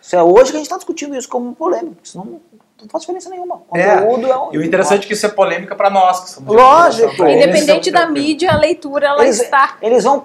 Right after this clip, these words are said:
Speaker 1: eles vão, eles vão jogar na nossa cara e nós não vamos ter nem argumentos. Vamos dizer o seguinte,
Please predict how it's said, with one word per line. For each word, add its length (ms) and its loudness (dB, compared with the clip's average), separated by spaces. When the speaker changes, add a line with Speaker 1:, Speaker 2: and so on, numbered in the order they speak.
Speaker 1:
eles 220 0
vão, 180 0
eles 180 -2
vão 140 -8
jogar 180 0
na 60 -6
nossa 240 -8
cara 400 -4
e 60 -12
nós 160 -6
não 80 -12
vamos 140 -10
ter 80 -10
nem 100 -6
argumentos. 320 -10
Vamos 120 -10
dizer 60 -12
o 40 -10
seguinte, 320 -12